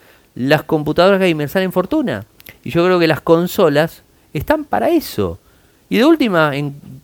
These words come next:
dos, tres años la cambiás. En cambio, un, una computadora tenés que andar cambiándole placa, tenés que poner más memoria, un disco diferente, tenés que empezar a hacer un montón de cosas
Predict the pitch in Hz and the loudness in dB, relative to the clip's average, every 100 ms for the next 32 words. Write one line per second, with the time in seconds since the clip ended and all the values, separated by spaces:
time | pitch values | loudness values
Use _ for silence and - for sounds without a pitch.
0 | - 160 208 202 185 220 233 196 135 107 | -4 0 2 2 0 2 0 0 0 -2
1 | 147 320 139 - - _ _ _ _ - | -2 -2 -2 -8 -20 _ _ _ _ -10
2 | 160 320 339 240 170 165 165 - - 175 | -4 -2 0 0 0 -2 -6 -10 -8 -4
3 | 180 165 165 170 220 330 349 190 139 196 | -4 -4 -4 -4 -2 0 0 -2 -2 -4
4 | - 175 196 190 190 190 151 120 202 185 | -2 0 0 0 -2 -2 -2 0 2 2
5 | 139 131 156 135 135 139 139 120 123 175 | 2 -2 -6 -4 -4 -2 -2 -2 -2 0
6 | 165 127 117 120 143 123 110 135 185 175 | 0 0 -2 -2 -2 -2 0 0 0 0
7 | 131 - 339 277 180 180 175 214 202 175 | -4 -4 -2 -2 0 0 2 -2 0 -2
8 | 165 185 185 175 117 110 143 | -2 -2 -4 -2 -2 -2 -6